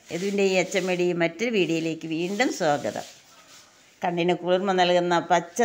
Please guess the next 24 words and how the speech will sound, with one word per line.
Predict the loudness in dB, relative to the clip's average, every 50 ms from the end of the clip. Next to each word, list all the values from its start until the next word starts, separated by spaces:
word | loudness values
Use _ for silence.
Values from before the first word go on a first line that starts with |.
| 2 2
നിറം | 2 2 2 0 -4 -14 -20 _ _ _ _ -6
കാണുന്നത് | -2 0 2 2 2 4 4 4 4 4
നമുക്ക് | 0 0 0 0 0
എല്ലാവർക്കും | 2 2 2 4 4 2 0 2 -2 -2 -2
ഇഷ്ടമാണ്, | -2 -2 -2 -2 0 0 -2 -2 -4 -2
അല്ലേ? | -2 -2 -4 -4 -6 -6 -6
നമ്മുടെ | -4 -4 -2 -2 -2 0
വീടിന് | -2 -2 -2 -4 -4 -6
ചുറ്റുമുള്ള | -8 -8 -6 -6 -2 0 -2 0 0
പച്ച, | 0 -2 -2 -2 -2 -2 -2 -4 -14 _ _ -20 _ _ -8
പച്ചപ്പ് | -8 -8 0 0 -2 0 0 0 2 4
കാണുന്നത് | 4 4 4 2 2 2 0 0 -2 -4 -8 -8
എല്ലാവർക്കും | 0 4 4 4 4 2 0 -2 -6 -6
ഇഷ്ടമാണ്. | -4 -4 -4 -2 0 0 0
അതുപോലെ | 0 0 0 2 4 4 4 2 2 2
തന്നെ | 0 2 2 0 0 2 2
പച്ച | 0 0 0 -2 -2
നിറത്തിലുള്ള | 0 0 0 0 0 -2 0 2 2 2 2 2
ഒരു | 0 -2 -4 -8 -16 -20 -20 -20 -20 -20 -20 -20 -20 _ -6 2 2
റെസിപ്പിയാണ് | 2 4 2 -2 -2 0 2 4 4 4 4 2 -2 -4 -6 -18 -20 -20 -20 -20 -20 -20 -16 -6 0 2
ഞാനിന്ന് | 4 4 4 4 2 2
ഉണ്ടാക്കാൻ | 4 2 2 2 2 0 0 0 -2
പോകുന്നത്. | -2 -2 -2 -4 -6 -8 -8 -12 -16 -20 -20 -20 -20 -18 -4 0 2
അതായത് | 4 6 6 6 6 4 2